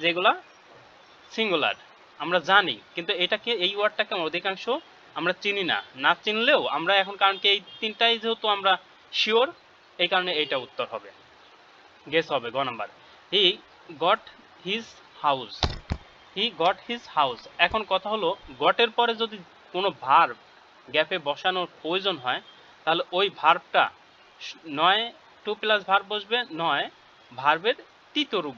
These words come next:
বসবে, ভার্বের তৃতীয় রূপ। এইখানে যদি কেউ করে, করা অর্থে থাকে, মানে কোন ব্যক্তি থাকে, তাহলে এই ক্ষেত্রে কিন্তু টু প্লাস ভার্বের বেস ফর্ম। কিন্তু এখানে যদি এমন কিছু বসে যে কিছুই করতে পারে না, his house, হাউস কি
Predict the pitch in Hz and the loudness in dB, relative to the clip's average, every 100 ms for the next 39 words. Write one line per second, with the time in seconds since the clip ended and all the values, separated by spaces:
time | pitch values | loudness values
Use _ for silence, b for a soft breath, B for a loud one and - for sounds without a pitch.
0 | 120 110 107 98 - 127 120 135 156 247 | -10 -10 -12 -16 -20 -18 -2 -2 0 -2
1 | - - - - 233 190 139 - - - | -2 -10 -14 -6 -4 -2 -6 -10 -20 -20
2 | - - 220 247 254 247 247 - 254 262 | -10 0 2 2 -4 -4 -8 2 4 4
3 | 262 254 - - - - 202 143 - - | 0 -8 -18 -20 -12 2 2 2 -6 -20
4 | _ _ _ 156 165 175 175 - 175 135 | _ _ _ 2 4 4 2 -6 -10 -8
5 | - 170 226 _ - _ 139 143 147 147 | -6 -8 -10 _ -20 _ -4 -2 -2 -2
6 | - - - - 185 190 135 208 233 - | -6 -18 -20 -10 -6 -6 2 2 2 -4
7 | 262 165 147 143 190 - 170 185 196 190 | -8 -8 -6 -6 -8 -4 -2 -2 -4 -6
8 | 208 - 208 214 185 190 196 208 220 - | -6 -12 -10 -10 -10 -12 -6 -6 -6 -14
9 | 156 147 151 156 - - - - - - | -6 -4 -4 -10 -16 -20 -20 -20 -20 -4
10 | 165 - 202 269 - - - - - 208 | -4 -2 -4 -4 -10 -20 -20 -12 -6 -2
11 | 226 240 247 240 254 226 180 247 269 269 | 0 0 -2 -2 -2 0 -2 -2 -4 -6
12 | 254 185 185 220 170 170 202 - 247 277 | -2 0 0 0 -2 -2 -4 -4 -6 -4
13 | 254 196 170 143 123 123 147 214 175 175 | -2 -4 -2 -2 0 -2 -2 -6 2 2
14 | 160 120 - 139 175 - | 2 -6 0 2 2 -4